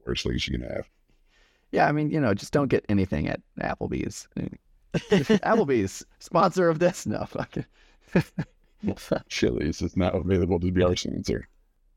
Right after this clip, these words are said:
Speaker 2: All right, I'm gonna run through. So it's gonna be at the Circuit Gilles, Gilles Villeneuve in Montreal. It's on this, like, cool little island right in the city. So there's a river runs through the city, and it's, again,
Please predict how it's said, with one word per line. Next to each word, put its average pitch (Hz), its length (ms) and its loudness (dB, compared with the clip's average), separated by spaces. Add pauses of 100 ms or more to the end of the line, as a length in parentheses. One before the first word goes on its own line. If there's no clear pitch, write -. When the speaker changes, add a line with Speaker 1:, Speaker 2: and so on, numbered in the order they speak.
(120)
Speaker 2:
All 120 80 4
right, 104 160 2
I'm 117 100 -2
gonna 123 100 2
run 123 160 0
through. 123 180 0
So 123 100 0
it's 113 80 -2
gonna 147 120 0
be 143 60 2
at 139 60 2
the 127 80 -4
Circuit 160 480 0 (100)
Gilles, 131 720 0
Gilles 127 500 0
Villeneuve 131 680 2
in 120 120 2
Montreal. 117 600 0
It's 123 160 -2
on 123 100 2
this, 120 160 0
like, 123 120 0 (100)
cool 135 280 2
little 131 240 2
island 110 600 2 (380)
right 110 240 4
in 120 60 2
the 113 80 2
city. 107 240 -2
So 110 120 -2
there's 98 100 0
a 95 40 0
river 107 240 2
runs 110 220 2
through 113 100 0
the 101 40 0
city, 104 360 2
and 95 120 0
it's, - 180 -6
again, 101 300 0